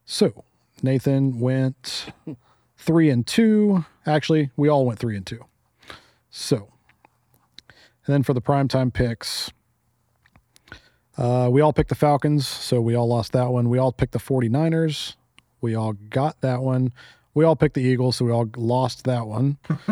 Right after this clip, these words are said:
Speaker 1: Um,
Speaker 2: So
Speaker 1: Nathan
Speaker 2: that's
Speaker 1: and Josiah took the Bucks, so they got that one. So Nathan, you went two and two, and Ryan and I went one and three.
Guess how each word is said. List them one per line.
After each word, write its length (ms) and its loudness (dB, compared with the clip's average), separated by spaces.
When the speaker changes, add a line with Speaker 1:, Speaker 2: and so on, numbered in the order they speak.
Speaker 1:
Um, 360 -6
Speaker 2:
So 340 0
Speaker 1:
Nathan 380 4
Speaker 2:
that's 80 4
Speaker 1:
and 100 2
Josiah 560 2
took 240 -2
the 80 0
Bucks, 600 -4
so 260 0
they 160 0
got 240 -2
that 200 0
one. 100 0
So 100 0
Nathan, 400 2
you 100 4
went 160 -2
two 220 2
and 100 0
two, 380 2
and 160 0
Ryan 260 0
and 100 0
I 120 0
went 200 -4
one 160 -4
and 140 -8
three. 500 0